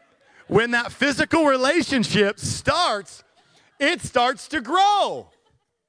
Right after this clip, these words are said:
And are you in control of how fast it grows?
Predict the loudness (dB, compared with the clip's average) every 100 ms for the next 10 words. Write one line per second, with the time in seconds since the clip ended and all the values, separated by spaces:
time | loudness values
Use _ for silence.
0 | _ _ _ _ _ _ _ _ _ -2
1 | -2 -4 -12 _ -2 0 0 -2 -4 -4
2 | -10 -12 -2 0 0 -2 -4 -4 -2 -2
3 | -4 -10 -2 0 0 -4